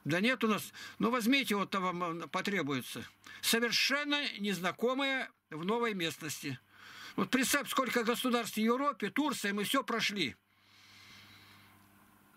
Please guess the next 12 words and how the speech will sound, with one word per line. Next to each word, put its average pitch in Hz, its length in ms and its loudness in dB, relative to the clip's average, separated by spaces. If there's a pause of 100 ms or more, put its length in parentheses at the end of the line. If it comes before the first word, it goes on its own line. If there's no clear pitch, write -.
(1200)
Это 196 200 2
даже 214 240 2
высказать 214 480 0
нельзя. 156 460 0 (160)
И 190 80 0
как 262 280 -2
нас 226 220 -4
Бог, 220 300 -6
как 240 200 -4
на 233 140 -4
крыльях 240 520 -2
нес. 185 260 -8